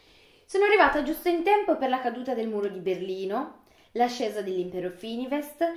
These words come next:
la fine della Prima Repubblica, Mani Pulite e Chernobyl.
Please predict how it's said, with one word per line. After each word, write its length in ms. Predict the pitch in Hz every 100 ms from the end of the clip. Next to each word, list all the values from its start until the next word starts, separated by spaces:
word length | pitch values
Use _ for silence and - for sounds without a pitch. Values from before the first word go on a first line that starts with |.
| - -
la 180 | 269 359
fine 280 | 359 277 226
della 200 | 196 202
Prima 260 | 202 196
Repubblica, 840 | 185 190 170 170 180 180 247 262 - _
Mani 360 | 208 247 285 277
Pulite 720 | 254 247 226 - 302 320 - _ _
e 200 | 339 359
Chernobyl. 760 | - 165 156 170 165 165 175